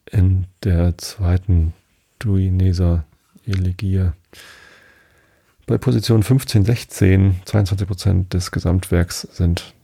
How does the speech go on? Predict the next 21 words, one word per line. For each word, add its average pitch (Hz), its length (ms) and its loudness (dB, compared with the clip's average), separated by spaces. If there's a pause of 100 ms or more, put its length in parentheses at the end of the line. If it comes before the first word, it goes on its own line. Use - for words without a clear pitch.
(320)
durch. 95 440 -2 (2250)
"Liebende 107 420 2
könnten, 104 640 0
verstünden 101 560 0
sie's, 80 420 0 (380)
in 85 140 0
der 80 120 0
Nachtluft 90 600 -4
wunderlich 90 520 0
reden, 87 360 -2 (420)
denn 92 100 2
es 90 140 2
scheint, 110 440 0
dass 95 140 -2
uns 90 220 -4
alles 95 300 -2
verheimlicht. 82 720 -4 (140)
Siehe, 98 340 0
die 82 140 -8
Bäume 87 500 0
sind, 90 400 0